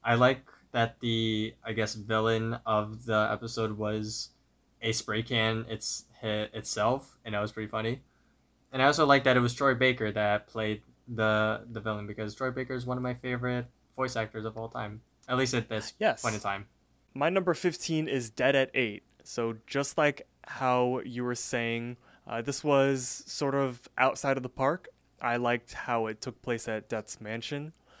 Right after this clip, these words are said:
Speaker 1: Mm-hmm.
Speaker 2: because, you know, we're, we're kind of familiar with the park and everything that's there. So being in a new setting was cool.
Speaker 1: Mm-hmm.
Speaker 2: And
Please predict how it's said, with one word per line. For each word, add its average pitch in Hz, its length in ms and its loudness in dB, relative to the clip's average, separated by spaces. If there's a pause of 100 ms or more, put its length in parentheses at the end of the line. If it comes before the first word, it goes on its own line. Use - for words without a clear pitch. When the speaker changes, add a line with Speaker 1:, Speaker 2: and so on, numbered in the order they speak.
Speaker 1:
Mm-hmm. 113 240 -6
Speaker 2:
because, 120 580 -2
you 180 100 -2
know, 175 80 0
we're, 156 200 2
we're 165 160 0
kind 196 200 -4
of 151 60 -6
familiar 127 420 0
with 123 160 -4
the 123 60 -6
park 120 400 0
and 117 240 -4
everything 117 320 -6
that's 110 220 -10
there. 113 340 0
So 110 460 -4
being 127 180 -2
in 127 140 0
a 113 60 -2
new 113 200 -4
setting 120 500 -4
was 110 380 -6
cool. 127 460 -4 (560)
Speaker 1:
Mm-hmm. 117 120 -4
Speaker 2:
And 110 500 -4